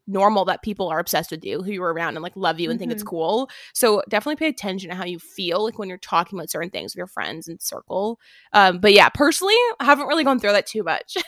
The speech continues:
Speaker 2: Yeah. Okay, good. But I am literally the same. Like, we're literally the same person. I love
Speaker 1: Yeah.
Speaker 2: it. Like, I'm like, if it's
Speaker 1: <laughs>
Speaker 2: not Dean or my mom, like,
Speaker 1: Yeah.
Speaker 2: I don't know who I'm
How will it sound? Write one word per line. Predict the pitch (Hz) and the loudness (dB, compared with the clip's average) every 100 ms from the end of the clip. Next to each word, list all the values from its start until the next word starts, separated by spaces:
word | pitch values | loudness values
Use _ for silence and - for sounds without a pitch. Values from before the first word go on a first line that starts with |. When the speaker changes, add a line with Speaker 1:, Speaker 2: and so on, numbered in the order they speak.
| - | -8
Speaker 2:
Yeah. | 233 440 - 240 - 269 | 2 4 4 -2 -2 0
Okay, | 285 302 | 0 -2
good. | 240 254 226 123 226 - - - - | -4 -4 -4 -4 -10 -16 -20 -12 2
But | 269 240 - | 4 4 4
I | 226 233 240 247 247 226 - | 6 6 6 2 0 -2 -2
am | 247 240 | -4 0
literally | 214 214 202 | -2 -2 -4
the | 196 | -4
same. | 208 180 196 | -4 -4 -2
Like, | 233 247 | -2 0
we're | 247 | 2
literally | 202 208 240 | 2 2 0
the | 320 | -2
same | - 208 | -4 -4
person. | 214 196 196 220 | -4 -8 -8 -8
I | 196 | -8
love | 175 165 | -4 4
Speaker 1:
Yeah. | 226 170 | 8 8
Speaker 2:
it. | - | 8
Like, | 247 247 | 6 6
I'm | 233 | 4
like, | 247 254 | 6 6
if | 254 | 6
it's | 247 - | 6 4
Speaker 1:
<laughs> | 247 | 4
Speaker 2:
not | 233 247 277 - 208 | 6 6 6 0 -8
Dean | - 220 214 220 226 | -8 -4 -4 -4 -6
or | 214 | -4
my | 220 202 | -2 -4
mom, | 202 185 175 170 214 254 | -4 -6 -6 -8 -8 -8
like, | 247 214 | -4 4
Speaker 1:
Yeah. | 208 143 | 6 6
Speaker 2:
I | 208 | 4
don't | 208 220 | 0 0
know | 208 208 | -2 -2
who | 190 214 | -6 -2
I'm | 202 196 185 | -2 -2 -8